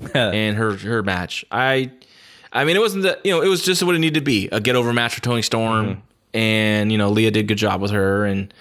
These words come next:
Speaker 2: and we'll talk about some of my dislikes, but yeah, I'm, I'm pumped that Toni's back,
Speaker 1: That was
Speaker 2: you know?
Speaker 1: one of my only dislikes.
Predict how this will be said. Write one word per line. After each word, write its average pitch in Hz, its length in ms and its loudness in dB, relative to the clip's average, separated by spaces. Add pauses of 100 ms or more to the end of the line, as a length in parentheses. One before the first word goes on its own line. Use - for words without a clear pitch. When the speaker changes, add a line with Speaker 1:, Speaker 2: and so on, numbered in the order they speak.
(480)
Speaker 2:
and 95 420 0
we'll 104 100 0
talk 107 200 -2
about 101 180 -2
some 104 140 -2
of 92 60 -2
my 92 80 -2
dislikes, 113 500 0
but - 280 -2
yeah, 165 220 0
I'm, 160 260 -2
I'm 180 160 0
pumped 123 300 -2
that - 280 -2
Toni's 131 300 0
back, 107 360 0
Speaker 1:
That 147 200 0
was 165 180 0
Speaker 2:
you 107 100 -2
know? 123 60 -6
Speaker 1:
one 127 260 0
of 135 180 -2
my 123 180 0
only 107 340 2
dislikes. 87 720 -4